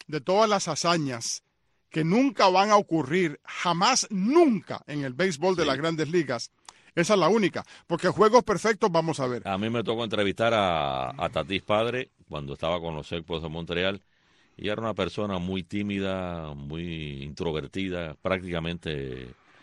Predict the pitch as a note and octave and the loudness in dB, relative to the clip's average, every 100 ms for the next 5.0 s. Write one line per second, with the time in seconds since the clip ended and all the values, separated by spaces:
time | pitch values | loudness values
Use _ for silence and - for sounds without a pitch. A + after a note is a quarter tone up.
0 | _ - G#2 G#2+ G#2+ A2+ G2 F2 - _ | _ -6 -2 0 2 0 -2 -4 -6 _
1 | - G2 G2 G2+ F2+ - F#2+ - E2 F#2 | -10 -8 -4 -4 -4 -2 -4 -4 -8 -8
2 | E2+ C2 B1+ - B1+ - G2 F2 D#2 D2 | -8 -10 -14 -16 -12 -6 -4 -4 -6 -8
3 | C#2+ - - _ _ _ _ _ - C#2 | -12 -18 -20 _ _ _ _ _ -12 -8
4 | D2 D#2+ D2+ D2+ C#2 D#2+ C#2+ C2 A#1+ | -8 -8 -10 -12 -10 -10 -10 -12 -14